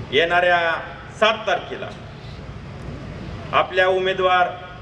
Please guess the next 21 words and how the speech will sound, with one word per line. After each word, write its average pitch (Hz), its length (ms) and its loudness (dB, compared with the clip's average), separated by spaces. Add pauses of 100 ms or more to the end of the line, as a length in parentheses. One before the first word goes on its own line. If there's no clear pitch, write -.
(140)
महायुतीच्या 170 800 2 (420)
सौ 170 280 4 (140)
अर्चनाताई 156 500 0
पाटील 156 440 0 (760)
यांना 165 220 4
आपण 151 380 2 (1600)
बहुमतानं, 185 640 2 (380)
एकदम 180 360 2
बहुमतानं 202 560 4
म्हणजे 202 500 2 (340)
मला 175 160 4
वाटतं, 185 540 2
मल्हार 175 260 0
दादा, 185 500 0 (420)
मी 156 120 -4
ते 180 140 0
फॉर्म 175 340 0
भरायचं 175 400 2
लाईव्ह 165 320 0
बघत 147 160 -2
होतो. 104 260 -4